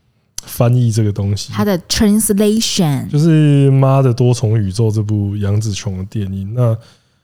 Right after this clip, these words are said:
Speaker 1: 呃，电影的评价本身是非常高，但是它后来因为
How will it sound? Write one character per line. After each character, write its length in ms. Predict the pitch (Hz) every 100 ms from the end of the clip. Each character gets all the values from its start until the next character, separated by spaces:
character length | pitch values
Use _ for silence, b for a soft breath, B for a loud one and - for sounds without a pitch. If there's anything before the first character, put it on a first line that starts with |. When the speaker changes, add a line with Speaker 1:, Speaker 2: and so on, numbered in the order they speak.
| b _
Speaker 1:
呃， 520 | 107 104 101 98 104 139 _ _ _ _ _ _ - _ _ _ _ _ - -
电 240 | - 202 143
影 280 | 127 113 113
的 120 | 131
评 340 | 131 - 123
价 200 | 135 160
本 260 | 135 117 107
身 220 | 101 123
是 140 | 120 127
非 180 | 127
常 220 | 123 101 107
高， 240 | - 107 110
但 120 | 110
是 120 | 123
它 160 | 117 110
后 220 | 107 113
来 140 | 92
因 240 | 104 104 113
为 160 | 107